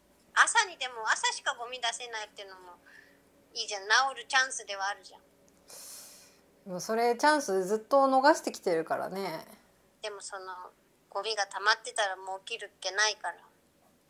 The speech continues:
Speaker 2: 起きないからね。<laughs> 結構ね。
Speaker 1: そっか。
Speaker 2: うん、でも本当に、でも本当に先輩の、あの、言う通りだとは思います。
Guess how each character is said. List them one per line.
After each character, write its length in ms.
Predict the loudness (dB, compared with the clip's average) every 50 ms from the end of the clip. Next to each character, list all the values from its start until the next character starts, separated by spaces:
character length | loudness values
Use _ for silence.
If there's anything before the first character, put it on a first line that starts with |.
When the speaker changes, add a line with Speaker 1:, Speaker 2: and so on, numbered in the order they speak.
| _ _ _ _ _ _ _ _ _ _ _ _ _ _ _ _ _ _ _ _ _ _ _ _ _ _ _ _ _ _ _ _ _ _ _ _ _ _ 0 0 0
Speaker 2:
起 180 | 2 2 2 4
き 20 |
な 140 | 4 4 4
い 220 | 4 2 0 -2 -8 _ _ _ _ -2
か 240 | 0 0 2 0
ら 100 | 2 2 2 2 6 6 4 4 4 2 0
ね。 180 | 0 -2 -6 _ _ _ _ _ _ _ _ _ _ _ _ _ _
<laughs> 760 | -20 -20 -20 -20 -20 -20 -20 -20 -20 -20 -20 -20 -20 _ _ -14
結 240 | -12 -12 -12 -12 -12
構 200 | -14 -12 -12 -12
ね。 500 | -10 -8 -6 -4 -2 -4 -4 -6 -10 -14 _ _ _ _ _ _ _ _ _ _ _ _ _ _ _
Speaker 1:
そ 220 | -2 0 0 -2
っ 40 | -4 -10 _ _
か。 120 | -2 -2 -2 -2 -2 -6 -6 -6 -8 -10 -12 -12 -10 -8
Speaker 2:
う 60 | -6 -4 -2 -2 -2 -2 -4 -4 -6 -6 -8 -8 -8
ん、 40 | -6
で 80 | -6 -4
も 220 | -4 -6 -6 -8
本 220 | -6 -6 -6 -6 -6
当 140 | -6 -4 -4
に、 240 | -2 -4 -4 -6 -6 -4
で 180 | -2 0 0
も 120 | 0 0 2
本 180 | 0 2 2
当 80 | 2 2
に 100 | 2 2
先 200 | 0 -2 0 2
輩 200 | 2 0 2 2
の、 360 | 2 4 4 4 2 -2 -6 -6
あ 100 | -6 -4
の、 100 | -4 -4
言 160 | -4 -4 -4
う 20 | -2
通 160 | 0 0 0
り 80 | 2 0
だ 120 | 0 -2
と 100 | -2 -4
は 100 | -4 -4
思 160 | -4 -6 -8
い 60 | -10
ま 100 | -10 -12
す。 240 | -12 -14 -16 -18 -20